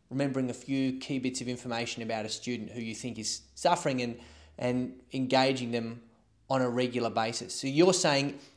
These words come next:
even if we take these simple steps, that's actually making our school a place that is, uh, warm and inviting and promoting, uh, flourishing and growth in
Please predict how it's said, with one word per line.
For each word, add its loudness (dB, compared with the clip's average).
even 4
if 0
we 4
take 0
these 2
simple -2
steps, 2
that's 2
actually 6
making 4
our 4
school -2
a -2
place -4
that -2
is, -6
uh, -10
warm 10
and -6
inviting 2
and -4
promoting, 0
uh, -10
flourishing 4
and -4
growth -2
in -6